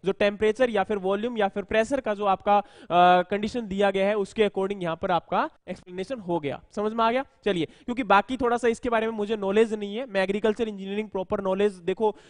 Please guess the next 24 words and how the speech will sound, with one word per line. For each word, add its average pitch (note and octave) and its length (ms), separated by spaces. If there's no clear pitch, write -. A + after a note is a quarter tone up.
अ, F3+ 200
वही G3 180
बात F#3+ 180
है G3+ 60
ना A3 80
कि A3 320
एक G3+ 180
चीज A3+ 220
को A#3 340
जानना G#3+ 460
बहुत G3+ 340
जरूरी F3+ 300
होता D#3+ 240
है। E3 60
मैं G3+ 80
आपके G3+ 260
साथ A#3 200
एक्सप्लेन A#3 420
कर A3+ 180
रहा A#3 100
हूं A#3 120
इस A3+ 80
चीज A3 140
को, A#3+ 220